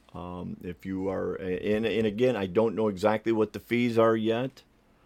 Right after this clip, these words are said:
um, but it's going to be offered two days. You can stay for one hour, you can stay for four hours, or eight hours of that day. It's entirely up to you, but I believe it's gonna be a great learning experience, a good training opportunity for a lot of people. All of us need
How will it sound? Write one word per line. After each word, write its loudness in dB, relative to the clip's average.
um, -4
but -4
it's -8
going 0
to -4
be 0
offered 0
two -2
days. 4
You -8
can -6
stay 0
for -4
one 0
hour, 2
you -6
can -6
stay 0
for -4
four 2
hours, 0
or -2
eight 2
hours 0
of -6
that -4
day. -4
It's -8
entirely 0
up -2
to -8
you, -4
but -4
I -2
believe -2
it's -12
gonna -2
be 0
a -2
great 2
learning 2
experience, 0
a -6
good -2
training 2
opportunity -2
for -2
a 0
lot -2
of -8
people. -2
All 4
of 2
us 0
need -2